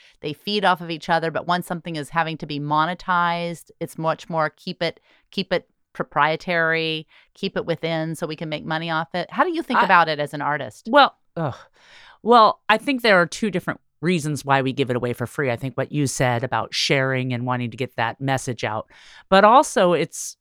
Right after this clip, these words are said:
Speaker 2: a marketing p-, tool. If I can share some of it, then maybe I'll garner some interest in what I'm doing, and then they'll pay for what I really have to offer.
Speaker 1: Or maybe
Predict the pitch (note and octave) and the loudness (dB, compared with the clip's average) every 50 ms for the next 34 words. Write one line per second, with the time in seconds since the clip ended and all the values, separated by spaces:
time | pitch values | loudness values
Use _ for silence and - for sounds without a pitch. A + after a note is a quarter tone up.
0 | _ - C3+ D3+ F3+ A#3 D4 - F#3+ D3+ B2 A#2+ G#2+ - - - _ _ _ _ | _ -2 4 6 6 6 6 4 0 -2 -2 -4 -6 -8 -12 -18 _ _ _ _
1 | - - E3+ C3+ G2 - - - - - _ _ _ _ _ _ _ _ - F3+ | -6 -2 0 0 0 -2 -6 -12 -18 -20 _ _ _ _ _ _ _ _ -2 0
2 | E3+ - F#3+ G3+ A3 A#3 A3+ G3+ F3 - - _ - - - - G#3 F#3 D#3 - | 4 6 6 4 4 2 -2 -6 -6 -10 -14 _ -6 -2 2 4 4 4 4 2
3 | - - - - C4+ D#4+ E4 B3+ E3+ - F2+ F2 F#2+ - - _ _ _ _ _ | -2 -2 2 4 4 4 4 2 2 2 0 -2 -2 -4 -6 _ _ _ _ _
4 | - B2+ F3+ F3+ F3 E3+ E3 E3 E3 D#3+ - _ _ - D3 D#3 E3 E3 D#3+ D3+ | -4 -2 0 2 2 2 2 0 -2 -4 -8 _ _ -4 -2 0 0 2 4 4
5 | C#3 C#3+ C#3+ D#3+ D#3+ D#3 D3 C#3 - - C#3+ C#3 - - F#3 F#3 F3+ - - C#3+ | 4 4 4 4 4 4 2 0 -2 -4 -6 -6 -2 0 0 0 0 0 0 2
6 | A#2+ D#3 D#3 - - - C3+ C3+ C3+ C3+ C3 A#2+ A#2 B2+ B2+ A#2+ F#3 G#3 G3+ E3+ | 2 2 0 -2 -6 -4 -4 -2 -2 -2 0 0 -2 -2 0 2 2 2 4 4
7 | C#3 C3+ B2+ B2+ - - D#3 D3 D3+ C#3 D3+ C#3+ C#3+ C#3+ C#3 C3 B2+ B2+ - - | 2 2 0 -2 -2 -2 -2 -2 0 2 2 2 2 2 2 2 2 2 0 -2
8 | D3+ C#3+ C3 A#2+ - - C#3 B2 B2 A#2 A2 A2+ A#2+ A#2 - _ - B2+ - - | 0 0 0 0 -2 0 0 2 2 4 2 0 -2 -4 -8 _ -16 -14 -4 0
9 | C#3+ C3+ A#2+ A2 A#2+ B2+ D#3 E3+ D3 C#3 B2+ A2+ G#2+ C#3 A2+ A2 - - - - | 2 4 4 4 2 4 4 4 4 2 0 0 0 0 0 0 -2 -4 -4 -2
10 | A#2+ A2+ A2 - - - E2+ D2+ - - - - G3 F#3+ F3+ F#3 F#3 F3+ F3 F3+ | -2 -2 -4 -4 -6 -6 -6 -6 -6 -10 -4 -2 0 0 0 0 -2 0 0 -2
11 | F3 E3+ E3 D#3+ | -2 -2 -4 -6